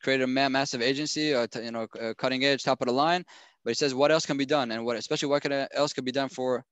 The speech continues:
this community or for this industry?" And that's how they conceived the, the trade show of, of Prosper. And I did,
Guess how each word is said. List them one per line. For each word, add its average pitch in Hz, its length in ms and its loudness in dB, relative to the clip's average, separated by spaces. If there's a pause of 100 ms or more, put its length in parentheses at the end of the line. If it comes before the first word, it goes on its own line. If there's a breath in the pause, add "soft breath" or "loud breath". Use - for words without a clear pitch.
(140)
this 123 180 -4
community 139 400 -2
or 117 100 2
for 123 140 -6
this 117 180 -4
industry?" 139 560 -6 (360 soft breath)
And 110 80 -12
that's 120 160 -2
how 131 80 -2
they 123 100 -2 (180)
conceived 139 420 0
the, 117 140 -4
the 123 120 -2
trade 151 260 0
show 127 240 2
of, 110 380 0
of 104 100 -20
Prosper. 139 500 0 (380 soft breath)
And 113 240 -4
I 113 120 2
did, 151 300 -2